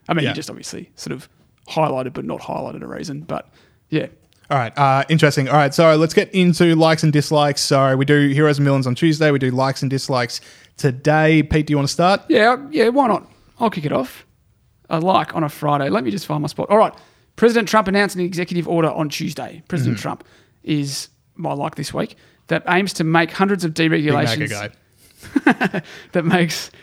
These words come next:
Speaker 1: you might have heard of him. He's
Speaker 2: <laughs>
Speaker 1: U S president. That aims to make, uh, hundreds of regulations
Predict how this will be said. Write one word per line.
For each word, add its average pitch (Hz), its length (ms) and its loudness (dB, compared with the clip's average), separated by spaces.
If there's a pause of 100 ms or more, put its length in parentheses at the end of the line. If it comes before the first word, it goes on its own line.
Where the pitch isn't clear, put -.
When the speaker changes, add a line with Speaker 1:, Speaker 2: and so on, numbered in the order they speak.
(100)
Speaker 1:
you 190 80 0
might 262 120 8
have 190 100 4
heard 180 140 6
of 151 80 -4
him. 127 200 -10
He's 156 360 0 (240)
Speaker 2:
<laughs> - 240 -20
Speaker 1:
U - 120 -2
S 156 80 -4
president. - 240 -10 (280)
That 165 100 2
aims 190 120 0
to - 80 -6
make, 175 300 2 (120)
uh, 165 140 0
hundreds 185 260 0
of 170 80 -2
regulations 147 580 -2